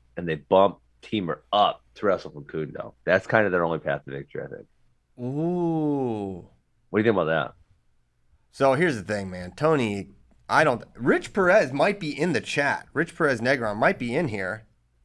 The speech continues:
Speaker 2: Get out of here. You get out of here, Jason Hildreth. It's my pick. You make your own pick. <laughs>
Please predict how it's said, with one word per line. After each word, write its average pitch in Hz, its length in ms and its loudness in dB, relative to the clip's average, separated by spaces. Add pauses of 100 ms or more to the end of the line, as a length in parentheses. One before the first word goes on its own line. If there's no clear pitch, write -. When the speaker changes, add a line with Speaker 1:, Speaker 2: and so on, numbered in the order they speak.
(680)
Speaker 2:
Get 143 160 4
out 135 160 4
of 127 40 -4
here. 131 80 0
You 190 200 2
get 320 160 2
out 131 140 4
of 110 40 0
here, 110 80 2
Jason 98 380 -6
Hildreth. 123 460 -2
It's - 120 -20
my 185 160 0
pick. - 340 0
You - 60 -2
make 208 220 0
your 202 100 2
own 190 140 2
pick. - 300 -8
<laughs> - 40 0